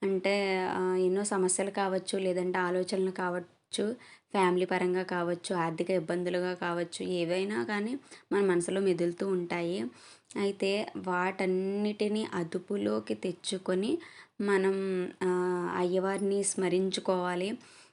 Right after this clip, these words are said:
ఆ, ఖచ్చితంగాను మ-, మనకి తెలుస్తుంది కదా, నువ్వు, మనం ఎవరి గురించి ఆలోచిస్తున్నాం, ఏం ఆలోచిస్తున్నామని. ఖచ్చితంగా ఆ ఆలోచన మలుపు తిప్పించి స్వామివారి ముందు లగ్నం చేసే ప్రయత్నం మనం చెయ్యాలి.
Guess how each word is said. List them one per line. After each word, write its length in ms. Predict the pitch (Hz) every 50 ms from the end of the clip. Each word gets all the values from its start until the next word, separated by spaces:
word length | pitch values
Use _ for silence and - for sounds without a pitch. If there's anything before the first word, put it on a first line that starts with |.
| _ - 190
ఆ, 180 | 185 185 190 185 -
ఖచ్చితంగాను 760 | 196 185 - - 180 202 196 190 190 190 190 196 190 196
మ-, 300 | - 196 190 190 185 180
మనకి 300 | 180 185 190 190 190 196
తెలుస్తుంది 520 | 196 - 190 185 190 185 - - 214 214 214
కదా, 240 | 208 185 180 190 202
నువ్వు, 480 | 208 202 202 196 190 185 180 190 185
మనం 240 | 185 190 185 190 190
ఎవరి 220 | 185 170 175 180
గురించి 380 | 175 175 190 185 190 190 190 196
ఆలోచిస్తున్నాం, 640 | 185 180 185 180 180 185 - - - 185 190 190
ఏం 180 | 180 175 175 185
ఆలోచిస్తున్నామని. 760 | 185 180 180 185 180 185 170 - - 180 175 175 175 196 208
ఖచ్చితంగా 580 | - 185 175 - - - 220 - 220 226 240 240 -
ఆ 220 | - 196 185 180 175
ఆలోచన 400 | 175 185 208 214 - 220 220 214
మలుపు 360 | 196 180 175 175 180 180 -
తిప్పించి 640 | 208 - 185 180 - - 208 208 220 220 - 262
స్వామివారి 600 | 247 - 202 180 175 180 190 196 196 202 202 202 202
ముందు 240 | 202 208 208 208 214
లగ్నం 600 | 208 196 185 180 170 165 175 190 202 214 220 214
చేసే 520 | 208 226 220 208 202 - 226 240 302 359 - - - - - - - - - - - -
ప్రయత్నం 580 | 185 185 185 196 214 220 220 - 269 277 277 269
మనం 260 | 254 233 220 208 202
చెయ్యాలి. 540 | 196 196 170 165 185 185 175 165 170 180